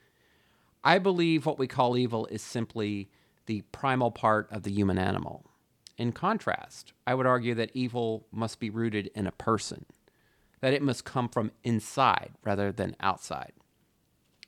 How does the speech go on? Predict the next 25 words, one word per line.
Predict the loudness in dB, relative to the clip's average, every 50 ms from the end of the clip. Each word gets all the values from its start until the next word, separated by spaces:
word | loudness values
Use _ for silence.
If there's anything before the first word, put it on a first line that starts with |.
| _ _ _ _ _ _ _ _ _ _ _ _ _ _ _ _ _
There | 0 2 4 4
is | 4 4 2
a | 0 -2
theory | -2 0 2 4 6 8 8 6 6 4 -2 -8 -14 -18 _ _ _ _ _ _ _ _ _ _ _ _ _ _ _ _ _ -4
that | -4 -2 2
rather | 4 4 4 4 4
than | 2 2 2 2 0 -2 _ 0
being | 0 2 2 2 2 2
made, | 2 4 4 4 2 0 -2 -4
serial | -6 -4 -2 0 0 0
killers | 0 -2 0 2 2 0 0 0
are | -2 -4 -4 -4 0
unmade | 2 4 4 4 4 2 0 -2 -6 -14 -20 -20 -20 -20 _ _ _ _ _ _ _ _ 0
by | 2 2 2 2
the | 2 -2 -4
civilizing | -4 -4 -2 0 2 4 6 6 8 6 6 4 2 0 0 0
effects | -2 0 2 4 4 4 4 0 -8 -12 _
of | -4 -4 -4 -4
society | -6 -8 -2 2 2 4 4 4 2 2 0
and | 0 0 -2
good | -4 -4 -2
parenting. | 0 0 2 2 0 -2 -6 -12 _ _ 2
Like, | 4 4 4 4 2 -4 -16 -18 -20 -20 _ _ _ _ _ _
I've | -6 0
heard, | 2 4 4 4 2